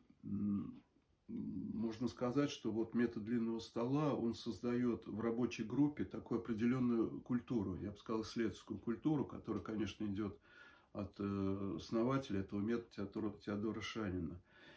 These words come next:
И эта исследовательская культура, э, даёт возможность гибко менять эти методы и, м, собственно, создавать, э, какие-то, развивать и создавать другие форматы вот этой работы. И одним из этих форматов,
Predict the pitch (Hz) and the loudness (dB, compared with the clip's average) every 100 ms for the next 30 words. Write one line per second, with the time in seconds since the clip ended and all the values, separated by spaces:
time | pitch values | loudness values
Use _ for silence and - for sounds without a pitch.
0 | - - _ - 107 110 110 110 - - | -20 -20 _ -2 2 6 6 4 0 -4
1 | 117 135 117 131 123 - 123 - 127 - | 0 0 2 0 0 0 0 2 2 4
2 | 165 143 107 - - 98 98 87 117 123 | 6 6 4 2 0 0 0 2 4 4
3 | 120 117 120 123 113 113 101 131 - 120 | 2 0 2 2 2 2 2 0 2 2
4 | 120 127 113 95 87 - 104 117 143 139 | 4 4 2 2 -4 -4 0 4 4 2
5 | 98 95 90 - - - _ - 104 104 | -2 -2 -4 -14 -20 -20 _ -4 0 2
6 | 110 107 101 - _ _ - - - - | 4 4 2 -2 _ _ -4 -2 -2 -4
7 | - 113 - 110 101 120 98 117 117 117 | -2 -2 0 -2 -2 -2 0 2 4 4
8 | 104 - - 104 101 98 - - - - | 2 -4 -4 0 0 0 -2 -6 -8 -6
9 | - - 98 - 110 - 104 98 92 90 | -6 -4 -4 0 0 0 0 0 -2 -2
10 | 98 98 101 107 127 135 - 92 - 95 | -4 -2 0 2 2 2 0 -6 -6 -4
11 | 107 107 95 101 101 110 101 110 101 123 | -2 0 -2 -2 -2 -2 -2 -4 0 2
12 | 185 - 95 101 104 101 110 104 110 104 | 2 2 -2 -2 -2 -2 -2 -2 0 0
13 | 95 - 104 113 123 123 117 113 - - | -2 -2 0 2 6 6 4 0 -4 -4
14 | 120 139 156 151 90 | 2 4 2 0 -6